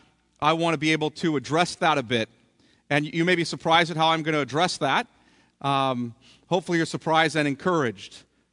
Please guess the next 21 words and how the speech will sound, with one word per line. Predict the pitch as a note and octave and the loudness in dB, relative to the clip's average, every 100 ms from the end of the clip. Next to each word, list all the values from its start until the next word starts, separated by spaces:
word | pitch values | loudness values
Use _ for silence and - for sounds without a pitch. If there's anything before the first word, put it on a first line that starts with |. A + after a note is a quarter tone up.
| _ _ | _ _
regardless | - C3+ D3+ D#3+ E3 - | -8 0 2 2 0 -2
of | |
what | C3 D3 D#3 | -2 -2 0
end | D3 | -2
of | D3 | -2
the | B2+ | -6
political | - D3 D3 C3 | -4 -4 -4 -8
spectrum | - D3 - B2+ | -4 -4 -4 -4
you | B2 | -4
come | - D#3+ C#3 | -2 -4 -4
from, | - A2 G2+ F#2+ _ _ _ _ _ _ | -8 -10 -10 -14 _ _ _ _ _ _
um, | B2+ B2 | -4 -2
this | B2 - | -4 -6
morning | D3+ C#3+ C3+ | -2 0 -2
as | A2 | -4
we | B2+ | -4
look | C#3 - | -4 -2
at | B2+ - _ _ | -4 -4 _ _
Jeremiah | A2 C#3 C3+ C3 C3 A#2+ | -4 0 0 0 0 -2
chapter | - C#3 B2+ A2+ | -2 -2 -2 -6
twenty-nine. | - C3+ A#2+ B2+ B2+ A2 G#2 | -8 -6 -4 -2 -2 -4 -8